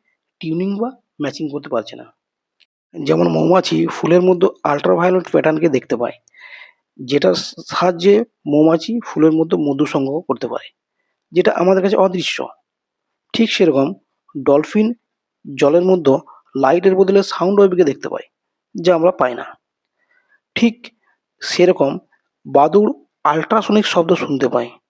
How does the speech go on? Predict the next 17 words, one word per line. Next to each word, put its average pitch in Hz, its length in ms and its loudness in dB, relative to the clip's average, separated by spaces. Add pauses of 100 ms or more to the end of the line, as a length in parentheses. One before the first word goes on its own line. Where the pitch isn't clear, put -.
(180)
যা 175 180 -2
আমরা 180 200 0
শুনতে 147 200 0
পাই 127 140 2
না। 135 120 -12 (920)
কিছু 208 200 2 (120)
সাপ, 127 260 -2 (460)
যেমন 156 160 4 (100)
ভাইপার, 139 420 0 (280)
পাইথন, 143 460 0 (540)
এরা 170 120 4
তাদের 185 280 2 (380)
হিট 220 220 0 (180)
সেন্সরিং 202 540 2 (320)
অর্গান 147 280 2 (440)
বা 156 80 2 (480)
পিট 240 200 4